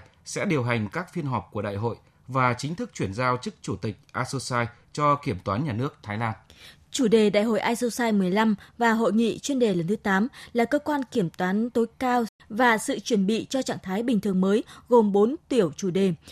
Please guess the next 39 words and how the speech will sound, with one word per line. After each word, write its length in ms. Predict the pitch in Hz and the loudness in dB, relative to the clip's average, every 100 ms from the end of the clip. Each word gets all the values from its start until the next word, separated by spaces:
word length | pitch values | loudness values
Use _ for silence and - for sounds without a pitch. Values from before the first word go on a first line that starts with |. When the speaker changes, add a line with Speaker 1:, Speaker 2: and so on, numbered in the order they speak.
| - | -12
Speaker 2:
cơ 100 | - | -6
quan 260 | 302 294 269 - | 0 0 0 -4
kiểm 180 | - 185 | -2 -2
toán 320 | - 185 202 | -2 -2 -2
tối 140 | 233 240 | 0 -2
cao 300 | 269 254 240 - - | 0 0 -2 -4 -6
và 100 | 202 | -2
việc 260 | 202 - | -2 -2
thúc 120 | 359 | -4
đẩy 180 | 311 208 | 0 0
quản 200 | 165 185 | 0 -4
trị 160 | - 196 | -6 -6
tốt 180 | - 370 - | -4 -4 -4
trong 220 | 262 208 | -4 -2
trạng 180 | 208 - | -4 -6
thái 220 | 180 214 | -6 -4
bình 180 | 233 185 | -4 -2
thường 160 | 185 | 0
mới, 260 | 185 202 277 _ - - - | 2 2 0 _ -20 -20 -10
nỗ 100 | 240 | -4
lực 220 | 302 302 - | 0 0 2
của 180 | 233 | 2
cơ 160 | 180 247 | 2 -2
quan 220 | 262 262 | 0 -2
kiểm 220 | - 185 | -2 -6
toán 220 | 160 175 196 | -4 -4 -2
tối 140 | 214 | -4
cao 260 | 240 233 202 | -2 -2 -2
trong 160 | 233 208 | -4 -4
việc 200 | 196 190 | -4 -2
đạt 220 | 202 190 | -4 0
được 240 | 196 190 | -2 -2
các 140 | 294 269 | -4 -4
mục 120 | 180 - | -4 -2
tiêu 160 | 220 | -2
phát 140 | 208 294 | -2 -4
triển 220 | 254 170 | -2 0
bền 140 | 175 | 0
vững, 180 | 170 269 | 0 0